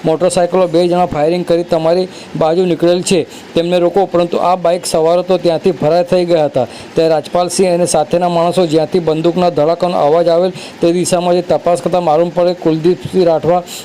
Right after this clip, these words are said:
લોહી લુહાણ હાલતમાં બેભાન પડેલા હતા. ત્યારે ઘટના સ્થળે હાજર લોકોએ કુલદીપની સારવાર માટે એકસો આઠને ફોન કરી એમ્બ્યુલન્સ દ્વારા પીપલદીથી કમળ સરકે દવાખાને લઈ જવામાં આવ્યા હતા,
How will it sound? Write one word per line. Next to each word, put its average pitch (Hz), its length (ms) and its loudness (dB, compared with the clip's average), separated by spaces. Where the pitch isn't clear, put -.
લોહી 175 200 2
લુહાણ 180 240 2
હાલતમાં 170 380 0
બેભાન 151 320 0
પડેલા 165 300 0
હતા. 139 240 -2
ત્યારે 160 200 2
ઘટના 156 340 0
સ્થળે 180 260 0
હાજર 147 320 2
લોકોએ 175 300 0
કુલદીપની 175 640 0
સારવાર 170 400 2
માટે 175 280 0
એકસો 165 220 -2
આઠને 165 320 0
ફોન 165 260 -2
કરી 175 200 2
એમ્બ્યુલન્સ 165 340 0
દ્વારા 175 280 4
પીપલદીથી 170 760 -2
કમળ 170 300 0
સરકે 165 340 -2
દવાખાને 165 360 0
લઈ 165 100 2
જવામાં 170 320 0
આવ્યા 175 340 2
હતા, 139 200 -2